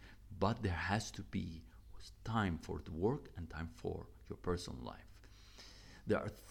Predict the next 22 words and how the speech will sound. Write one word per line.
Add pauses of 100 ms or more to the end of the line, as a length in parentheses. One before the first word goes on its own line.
three, (420)
uh,
there
are,
uh,
there, (240)
there
are,
sorry, (120)
th-,
there
are (160)
several
things
that, (580)
uh,
that
we
can
resolve (100)
these (160)
imbalances.